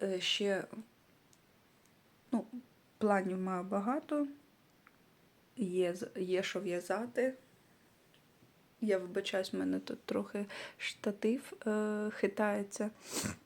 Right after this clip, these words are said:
Є що в'язати, ще мені треба зв'язати, е, одну шапку на замовлення, е, одну балаклаву, теж таку саму, тільки з іншими вухами, теж на замовлення.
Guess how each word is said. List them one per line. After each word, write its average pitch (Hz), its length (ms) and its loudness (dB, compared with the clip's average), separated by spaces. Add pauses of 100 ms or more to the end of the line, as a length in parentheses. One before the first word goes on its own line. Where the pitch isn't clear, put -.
(920)
Є 202 200 6
що 202 160 2
в'язати, 208 500 6
ще 190 180 2
мені 180 260 4
треба 180 340 2
зв'язати, 180 760 2 (440)
е, 180 380 4 (1120)
одну 185 260 2
шапку 185 420 0
на 202 140 4
замовлення, 214 840 2 (800)
е, 185 360 0 (140)
одну 185 640 2 (120)
балаклаву, 185 720 2
теж 185 300 0
таку 196 320 -4
саму, 190 320 2
тільки 185 300 -4
з 185 100 -2
іншими 190 440 0
вухами, 190 500 -2
теж 180 300 4
на 190 120 0
замовлення. 190 720 4